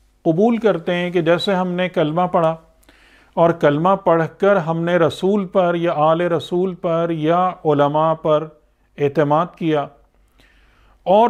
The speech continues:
ان سے ہمیں پھر یہ بات پتہ چلی کہ آپ کو عبادات انجام دینا ہے، اور پھر ہم نے اس اعتماد کی بنا پر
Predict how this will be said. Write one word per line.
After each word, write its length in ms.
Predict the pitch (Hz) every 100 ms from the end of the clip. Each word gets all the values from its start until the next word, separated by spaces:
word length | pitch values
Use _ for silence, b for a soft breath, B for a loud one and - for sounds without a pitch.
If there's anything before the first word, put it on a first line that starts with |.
| 220
ان 200 | 196 180
سے 240 | 165 214 220 175
ہمیں 280 | 175 185 185
پھر 120 | 185 185
یہ 160 | 175
بات 260 | 156 160 160
پتہ 240 | 156 160 160
چلی 260 | 160 151 165
کہ 100 | 175 151
آپ 160 | 143 -
کو 120 | 170
عبادات 540 | 151 135 131 123 127
انجام 360 | 131 110 110 104
دینا 240 | 104 101 110
ہے، 100 | - _ _ _ _ _ _ _ b b b b b
اور 160 | 202 226 226
پھر 160 | 240
ہم 240 | 208 196 180
نے 140 | 208 220
اس 280 | 190 233 233 -
اعتماد 840 | 156 147 147 151 139 156 214 190 185
کی 140 | 254 175
بنا 240 | 143 117 110
پر 100 | -